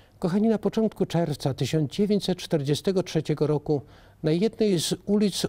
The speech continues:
okupowanej Warszawy została aresztowana dwudziestoletnia Elżbieta Krajewska.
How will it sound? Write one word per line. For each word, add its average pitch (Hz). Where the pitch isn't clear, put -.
okupowanej 160
Warszawy 147
została 202
aresztowana 170
dwudziestoletnia 160
Elżbieta 139
Krajewska. 113